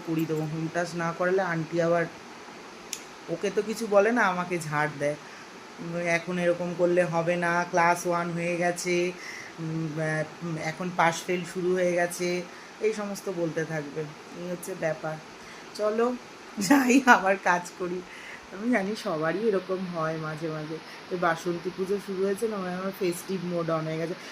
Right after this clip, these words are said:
আরও বেশি রাগ লাগছে, আমাদের এলাকাতেই একটা বাজার কলকাতা ওপেন হয়েছে, রথীন্দ্র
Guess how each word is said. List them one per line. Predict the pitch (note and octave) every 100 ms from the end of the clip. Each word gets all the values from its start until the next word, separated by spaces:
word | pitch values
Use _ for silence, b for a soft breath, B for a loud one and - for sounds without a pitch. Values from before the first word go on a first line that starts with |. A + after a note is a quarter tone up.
| B
আরও | D#3 D#3+ F#3
বেশি | G3 A3
রাগ | F#3+ D3+ D3+
লাগছে, | E3+ F3 D#3 F#3
আমাদের | D#3 D#3 D#3 F#3 G3+ - - - - -
এলাকাতেই | F3 E3 E3 F3+ F3 F#3+ G3 A3+ A#3+
একটা | D#3 D3 - F3 G#3+ A3 C#3+ C#3+
বাজার | C#3+ C3+ E3 E3
কলকাতা | E3+ E3+ E3 F3
ওপেন | E3+ - F3 F3
হয়েছে, | F3 E3+ - F#3 G3 - B B -
রথীন্দ্র | E3+ F3 G3+ G3 G3